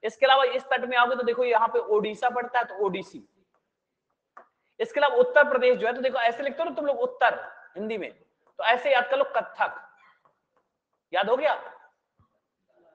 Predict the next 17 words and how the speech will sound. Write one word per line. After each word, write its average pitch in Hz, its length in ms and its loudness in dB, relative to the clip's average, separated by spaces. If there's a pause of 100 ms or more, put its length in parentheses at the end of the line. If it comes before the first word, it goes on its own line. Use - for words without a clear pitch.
(260)
उत्तर 247 400 2
कथक। - 680 -4
तो 240 80 4
कथकली 262 500 6
में 320 100 0
अक्सर 269 400 -2
लोग 254 160 -2
जो 254 120 -2
है 269 80 0
कथक 262 400 -4
और 247 120 -2
कथकली 233 380 -2
में 240 100 -6
confuse 208 300 -4
हो 165 60 -2
जाते 123 280 -4
हैं, 101 120 -20